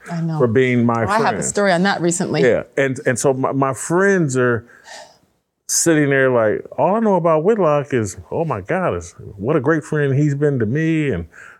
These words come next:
Speaker 2: friend of my wife and my kids and blah, blah, blah." But, but if I go out, I, I gotta defend Whitlock. And it's just like this, this extra burden that your friends have to carry,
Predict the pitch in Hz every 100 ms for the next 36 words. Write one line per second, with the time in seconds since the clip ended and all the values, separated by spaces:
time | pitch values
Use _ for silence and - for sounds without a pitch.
0 | _ _ _ _ 135 139 120 139 139 120
1 | 147 156 147 123 110 131 139 - 143 147
2 | 151 151 139 123 110 95 95 120 135 135
3 | 127 123 127 131 120 - - - _ _
4 | 98 - 92 101 - - - 127 139 143
5 | 139 135 123 127 123 123 139 135 113 87
6 | - 151 156 143 127 - 90 69 - 101
7 | 104 131 - 120 - 117 104 - - _
8 | 113 110 - 147 - - 135 113 82 120
9 | 131 120 85 85 69 73 _ 98 76 -
10 | _ _ _ _ _ _ _ 104 98 -
11 | 131 123 117 107 107 95 - - - 117
12 | 98 82 80 85